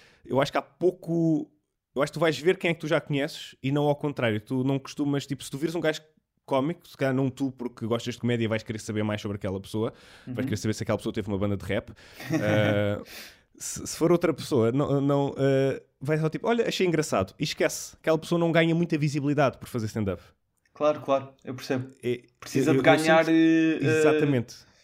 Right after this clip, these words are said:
Speaker 2: precisa de ganhar, eh, algum tipo de seguidores, eh, neste
Speaker 1: Algo,
Speaker 2: caso,
Speaker 1: exatamente.
Speaker 2: p-,
Speaker 1: Eu acho
Speaker 2: nas
Speaker 1: que os
Speaker 2: redes
Speaker 1: seguidores têm
Speaker 2: sociais.
Speaker 1: que vir de outro formato.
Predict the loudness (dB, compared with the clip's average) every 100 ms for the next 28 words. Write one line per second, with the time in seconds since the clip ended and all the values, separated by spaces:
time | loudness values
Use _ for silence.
0 | _ _ -12 -4 -2 0 2 2 4 4
1 | 4 2 0 0 -2 -4 -10 _ -8 -4
2 | -2 -2 -2 -6 -8 -4 -2 -2 -6 -4
3 | -2 -2 -2 -8 -18 -12 -8 -8 -6 0
4 | 0 0 -2 -2 -2 -2 -2 -6 -12 -6
5 | -4 0 -2 -4 -6 -4 -4 -2 -4 -2
6 | -2 -2 0 0 0 -4 -4 -2 0 0
7 | -2 -8